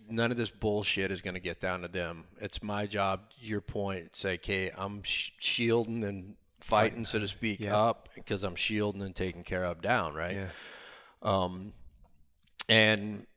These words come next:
Speaker 1: that can be done out here as well,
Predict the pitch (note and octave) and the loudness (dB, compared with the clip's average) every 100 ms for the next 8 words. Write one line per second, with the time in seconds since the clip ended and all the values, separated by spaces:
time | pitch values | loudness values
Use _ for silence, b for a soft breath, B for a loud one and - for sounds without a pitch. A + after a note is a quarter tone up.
0 | _ - A2 G#2+ A#2 - A#2+ A2+ A2 G#2+ | _ -10 4 6 6 4 -2 0 0 2
1 | G#2+ G#2 - - A2 G2+ F#2+ F#2+ G#2+ B2 | 2 0 -2 2 2 2 -2 2 6 6
2 | E2 E2+ - | 6 2 -12